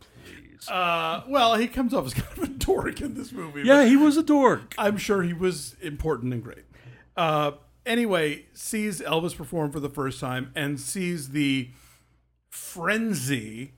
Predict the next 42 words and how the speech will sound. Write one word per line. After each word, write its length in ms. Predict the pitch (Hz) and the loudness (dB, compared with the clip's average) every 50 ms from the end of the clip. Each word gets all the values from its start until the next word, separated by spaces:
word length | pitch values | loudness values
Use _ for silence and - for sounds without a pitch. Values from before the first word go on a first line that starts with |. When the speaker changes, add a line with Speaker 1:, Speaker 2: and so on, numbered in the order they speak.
| _ - | _ -12
Speaker 2:
that 240 | 160 131 151 139 131 | -4 -2 0 0 0
his 680 | 120 110 120 143 143 139 135 135 135 131 127 120 127 - | -2 -4 -4 -2 0 2 2 2 0 -2 -4 -8 -12 -14
performance 760 | - - 156 147 - - 208 208 214 208 170 135 123 123 123 | -12 -10 -10 -10 -10 -8 -4 -4 -2 -2 -4 -4 -6 -8 -10
creates 800 | - - - - 151 143 131 143 156 160 156 127 123 123 - - - | -12 -14 -12 -10 -8 -6 -4 -4 -2 -2 -4 -4 -6 -8 -10 -12 -8
among 560 | - 139 131 123 117 110 110 117 113 113 117 113 - _ _ _ _ _ _ _ _ | -6 -4 -4 -4 -4 -6 -8 -8 -10 -10 -12 -14 -16 _ _ _ _ _ _ _ _
young 340 | - 135 135 123 123 127 131 | -6 -4 -2 -2 0 0 0
women, 460 | 147 170 185 165 139 117 104 110 117 127 | 0 0 0 0 -2 -4 -6 -10 -12 -6
um, 300 | - 135 139 135 131 131 123 | -2 0 2 2 4 4 4
Speaker 1:
Mm-hmm. 120 | 127 127 123 - - - - _ _ _ - | 4 2 0 -4 -12 -16 -20 _ _ _ -6
Speaker 2:
in 140 | - 185 175 | -2 0 2
a 60 | 175 | 2
way 300 | 165 151 165 170 175 190 | 2 2 2 2 2 2
that 140 | 185 185 170 | 2 4 2
I 60 | 170 | 2
think 160 | 165 175 170 147 | 2 0 -2 -4
really 320 | 147 156 165 175 165 151 | -2 -2 -2 0 -2 -2
encapsulates 680 | 147 - 151 143 143 - - - 151 135 127 127 127 123 | -4 -4 -6 -6 -6 -6 -6 -6 -4 -4 -4 -6 -8 -6
the, 180 | 131 139 139 143 | -2 -2 -2 -2
that 260 | 123 143 143 147 127 | -2 -4 -4 -4 -4
Central 360 | - - 196 165 - - 170 139 | -4 -4 -4 -4 -4 -4 -4 -2
Wilson 420 | 139 147 160 151 - - 143 131 | 0 0 0 0 -2 -2 -2 -2
thing 240 | 123 131 139 127 131 | -2 -2 -2 -2 -2
that 60 | 127 | -4
you 140 | 123 117 120 | -6 -6 -8
like 160 | 113 113 113 98 | -8 -8 -10 -10
to 60 | 127 | -10
talk 240 | - 120 113 110 - | -8 -8 -8 -8 -8
about 160 | 127 107 107 | -10 -10 -8
all 80 | 110 101 | -10 -10
the 100 | 110 123 | -10 -10
time 240 | 117 131 117 117 | -10 -8 -8 -8
of, 80 | 113 110 | -8 -8
like, 200 | 120 117 123 123 - - 127 - - | -8 -8 -8 -8 -10 -16 -20 -16 -10
why 240 | - 143 131 135 139 | -6 -2 0 0 0
do 140 | 135 139 139 | 0 -2 -2
the 100 | 127 135 | -2 -2
girls 380 | 120 139 131 123 123 127 123 | 0 0 0 2 2 0 -2
scream 520 | 123 - - - - 156 135 127 120 120 120 | -4 -6 -10 -10 -8 -6 -4 -2 -2 -4 -4
about 380 | 117 107 127 110 110 127 - - | -6 -8 -8 -8 -8 -10 -12 -10
when 140 | 147 135 127 | -8 -6 -6
they 120 | 123 117 | -8 -8
see, 440 | 113 - 156 135 117 110 110 110 | -10 -10 -10 -10 -10 -10 -12 -16